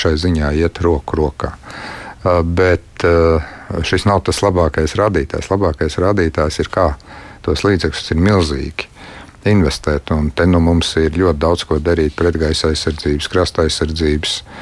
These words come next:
stiprināšanā, teiksim, arī mūsu sabiedroto, un pavisam drīz būs nato viņas samits, tur būs atkal konkrēti lēmumi par aizsardzības plāniem. Tātad, eh, daļa no šiem plāniem paredz plašāku sabiedroto klātbūtni Latvijā. Tam ir vajadzīga infrastruktūra, tās nav.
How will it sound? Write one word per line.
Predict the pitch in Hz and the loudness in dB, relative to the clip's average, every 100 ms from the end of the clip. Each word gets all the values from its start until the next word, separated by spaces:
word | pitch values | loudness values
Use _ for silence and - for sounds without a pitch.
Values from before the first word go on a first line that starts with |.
| - - - | -16 -16 -14
stiprināšanā, | - 87 82 78 78 76 - 80 73 71 71 69 - 82 80 - - - | -4 -2 0 2 2 2 2 2 2 2 0 -4 -6 -8 -8 -10 -12 -6
teiksim, | 73 - 76 78 | -4 0 2 4
arī | 78 71 | 2 2
mūsu | 78 92 - | 2 2 2
sabiedroto, | 87 82 76 80 76 - 78 76 - - - - - | 2 2 0 0 -2 0 0 0 -6 -18 -16 -18 -6
un | 90 - | -4 0
pavisam | 85 - 80 | 0 2 2
drīz | 85 85 | 2 0
būs | 78 - | 0 0
nato | 82 - 78 | 0 2 2
viņas | 82 82 76 - | 2 2 0 0
samits, | 95 92 73 - - | 2 2 0 -4 -6
tur | 85 | -4
būs | 82 78 82 | -2 -2 -2
atkal | - 80 76 | 0 0 2
konkrēti | 85 82 76 85 | 0 2 0 0
lēmumi | 85 76 73 | 2 2 0
par | 85 90 | 0 0
aizsardzības | 87 76 73 78 76 - | 0 -2 -2 -2 -4 0
plāniem. | 82 85 82 76 73 - - - - | 2 4 2 0 -4 -12 -16 -10 0
Tātad, | 82 - 73 71 - | 0 2 -2 -2 -2
eh, | 78 | 0
daļa | 76 92 87 82 | 2 2 4 4
no | 80 | 2
šiem | 85 76 | 0 0
plāniem | 82 87 80 | 2 2 0
paredz | - 85 80 78 - - - | 0 0 0 -2 -10 -18 -4
plašāku | 87 82 82 - 76 - | 0 2 2 0 -2 0
sabiedroto | 85 80 76 73 80 | -2 0 0 0 -2
klātbūtni | 78 85 78 78 | 0 0 0 0
Latvijā. | 85 98 92 82 | 0 2 0 0
Tam | 107 107 | 2 4
ir | |
vajadzīga | 104 98 95 107 | 2 2 0 0
infrastruktūra, | 143 - - - - 73 | -2 -6 -10 -8 -6 -4
tās | - 85 - | 0 0 2
nav. | 110 95 | 2 2